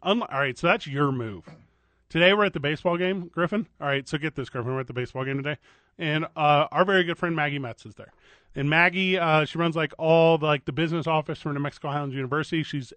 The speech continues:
a treat. She's a gem. She's a world of just loveliness and a human being. And she had a super cool, like, Albuquerque Isotopes. What would you call it? Like, what word would you use?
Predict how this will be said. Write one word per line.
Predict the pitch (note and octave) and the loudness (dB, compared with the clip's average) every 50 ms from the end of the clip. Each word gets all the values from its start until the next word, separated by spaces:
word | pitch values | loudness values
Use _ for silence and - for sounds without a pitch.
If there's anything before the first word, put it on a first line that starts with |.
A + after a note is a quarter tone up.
| _ - | _ -6
a | C#3 C3 B2 A#2 A2+ - _ _ - | -4 -4 -4 -4 -6 -8 _ _ -20
treat. | - - - D#3 E3 F3+ G3+ F#3+ - - _ | -20 -12 -6 -4 -2 -2 -4 -6 -8 -18 _
She's | - - - C3+ A#2+ | -16 -12 -10 -8 -8
a | B2 A#2 | -8 -8
gem. | G#2+ A#2 D3+ E3 E3 E3 E3 D#3 - _ _ _ _ _ | -6 -4 -2 0 0 0 -2 -4 -8 _ _ _ _ _
She's | - - D3 B2+ | -14 -12 -8 -6
a | C3+ | -6
world | A#2 A#2 B2 D3+ D#3+ E3 E3 E3 E3 E3 D#3+ | -6 -4 0 4 6 8 8 8 6 4 2
of | - - C#3 B2 | -2 -8 -8 -8
just | A#2+ B2+ C3 - | -6 -8 -8 -8
loveliness | C3 B2 C3+ D3 D3 D#3 D#3+ D3+ D#3 D3+ - - | -4 -2 0 0 0 2 0 -2 -2 -4 -6 -6
and | D3+ | -8
a | C3+ | -6
human | C#3 D3 C#3 C3+ | -6 -6 -4 -4
being. | C3+ C#3 C3+ - _ _ _ _ _ _ - | -4 -4 -4 -6 _ _ _ _ _ _ -6
And | D#3+ D3 - | -6 -4 0
she | F3+ | 2
had | F3+ E3+ | 2 2
a | D#3+ | 0
super | - - - - G#3 A#3 - D4+ B3+ | -2 -6 -6 -4 -4 -2 -2 -4 -4
cool, | - - F#3 D#3+ D3+ D#3 E3 D#3+ - _ _ _ _ _ _ _ _ _ - | -2 0 0 2 2 0 -2 -4 -8 _ _ _ _ _ _ _ _ _ 0
like, | C#3+ D#3 D#3 C#3+ - - | 2 2 2 2 -2 -4
Albuquerque | - D3 D#3+ F#3 A3+ G#3+ - G#3 G3+ F3 G3+ G3 | 0 2 2 4 2 0 0 0 0 0 2 0
Isotopes. | F3+ E3+ D#3+ D3+ - E3 - D#3 D#3 D#3 D#3 D3 - - | 2 2 0 0 -4 -6 -2 -2 0 0 0 -2 -2 0
What | F3+ F3+ | 2 2
would | F3+ E3+ | 2 2
you | D#3 E3 | 0 -2
call | - E3+ D#3 D3 C3+ | 0 2 2 2 0
it? | A#2 G#2+ - | -2 -6 -8
Like, | C3+ C3 C3+ B2+ - - - _ _ _ _ _ _ _ _ _ _ _ _ _ _ _ _ - - _ _ _ _ _ _ _ _ _ _ _ _ _ _ - | -6 -6 -6 -6 -6 -10 -20 _ _ _ _ _ _ _ _ _ _ _ _ _ _ _ _ -20 -20 _ _ _ _ _ _ _ _ _ _ _ _ _ _ -4
what | - D3+ F3 F#3 | 2 2 2 4
word | E3+ D#3+ E3 E3+ E3 D3+ | 4 4 4 4 4 2
would | C#3 C#3+ D3 C3 B2 | 0 -4 -6 -6 -8
you | B2+ B2+ C3+ D3 D3 C#3+ | -10 -6 -2 0 0 0
use? | C#3 A#2+ A#2 A#2+ C3 C3+ C3 B2 A#2+ A2+ A2+ A2+ A2 A2 A2 - - - - - - | -2 -4 -6 -4 -2 -2 -2 -2 -2 -2 -2 -4 -4 -6 -8 -12 -16 -18 -20 -20 -20